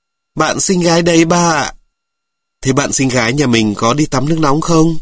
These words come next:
"Có chứ, có chứ. Tối ba lại cho con xem nhé."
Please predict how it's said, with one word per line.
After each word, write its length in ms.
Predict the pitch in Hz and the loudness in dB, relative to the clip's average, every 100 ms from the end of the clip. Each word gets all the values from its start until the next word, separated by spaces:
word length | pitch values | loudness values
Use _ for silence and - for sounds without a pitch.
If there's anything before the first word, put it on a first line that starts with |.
| - _ _ _ - | -8 _ _ _ -2
"Có 260 | - 175 185 | 0 2 0
chứ, 320 | 240 254 254 - | 0 0 -2 -6
có 220 | - 180 196 | 0 0 2
chứ. 300 | 254 262 277 - _ _ _ _ _ _ _ _ - | 0 0 -2 -8 _ _ _ _ _ _ _ _ -2
Tối 320 | 175 165 180 | 2 4 4
ba 160 | 180 180 | 2 2
lại 240 | 180 104 | 0 0
cho 120 | 180 | -2
con 200 | 170 180 | 0 0
xem 260 | 170 185 180 | 0 0 0
nhé." 280 | 190 208 | 0 0